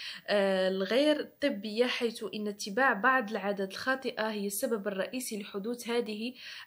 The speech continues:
المشكله. ومن هذه الاسباب التعرض المفرط لاشعه الشمس أو الإصابة بمرض جلدي أو لبس الملابس المصنوعة من البوليستر،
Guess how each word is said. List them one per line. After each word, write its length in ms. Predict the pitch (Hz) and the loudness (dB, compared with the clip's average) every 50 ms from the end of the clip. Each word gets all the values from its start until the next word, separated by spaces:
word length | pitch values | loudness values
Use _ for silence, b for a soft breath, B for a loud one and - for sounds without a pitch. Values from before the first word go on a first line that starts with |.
| B - | B 0
المشكله. 880 | 262 269 262 247 226 214 214 226 247 240 - - - 208 202 226 247 247 | 2 2 2 2 -2 -2 -2 -2 0 0 -2 -2 -2 -4 -2 0 0 0
ومن 200 | 226 214 208 214 | 0 0 -2 -2
هذه 580 | 226 240 240 214 214 208 220 233 240 247 - - | 0 0 0 0 -2 -4 -2 -4 -4 -4 -4 -6
الاسباب 920 | 214 214 - - - - 196 196 - - - - 208 226 262 277 269 277 - | -6 -6 -6 -10 -6 -6 -4 -4 -4 -8 -6 -2 0 2 4 4 2 2 -2
التعرض 640 | 226 - - - 202 175 208 226 240 247 254 214 | -6 -6 -4 -6 0 0 0 0 2 0 -2 0
المفرط 580 | 208 208 214 254 285 277 - 233 247 247 - 214 | -2 -4 -2 -4 -4 -2 0 -2 -2 -2 -4 -6
لاشعه 580 | 208 247 - - 277 262 - - 247 202 175 | 0 2 2 2 2 2 0 0 0 -2 -6
الشمس 680 | 185 - - - - 202 226 311 - - - - - _ _ _ _ _ _ _ _ _ _ _ _ _ _ _ _ _ _ - _ - 226 | -6 -6 -6 -4 -4 -4 -4 -4 -4 -4 -6 -8 -10 _ _ _ _ _ _ _ _ _ _ _ _ _ _ _ _ _ _ -20 _ -2 0
أو 80 | 233 | 0
الإصابة 720 | 240 233 - 220 - - 294 294 285 220 208 247 254 269 | 0 2 -2 -4 0 4 6 6 6 6 4 4 4 4
بمرض 480 | 240 190 190 185 190 208 254 277 269 233 | 2 0 -2 -4 0 2 2 2 2 0
جلدي 640 | 196 196 196 220 226 202 180 170 185 214 285 - B B B B B B B B B | -2 -2 -2 0 -2 -2 -2 -4 -4 -4 -4 -4 B B B B B B B B B
أو 180 | - 180 180 190 | -6 -4 -4 2
لبس 420 | 214 285 330 339 - - - - | 2 2 2 4 2 0 0 0
الملابس 720 | 226 208 202 190 185 220 269 294 277 208 202 254 254 - - | -2 -2 0 0 2 4 4 4 4 2 0 -2 -4 -4 -4
المصنوعة 840 | - 185 185 185 180 185 185 - 233 254 262 226 180 190 214 214 226 | -2 -4 -4 -4 -6 -6 -6 -4 -4 -2 -2 0 0 0 0 0 0
من 300 | 214 202 190 185 180 185 | 0 -2 -4 -4 -2 -2
البوليستر، 1200 | 196 220 240 240 226 208 196 190 - - - 262 277 269 240 226 202 - - - 202 196 269 381 - | 0 0 0 0 0 -2 -4 -4 -8 -10 -2 0 2 2 2 0 -2 -4 -6 -2 2 2 2 2 0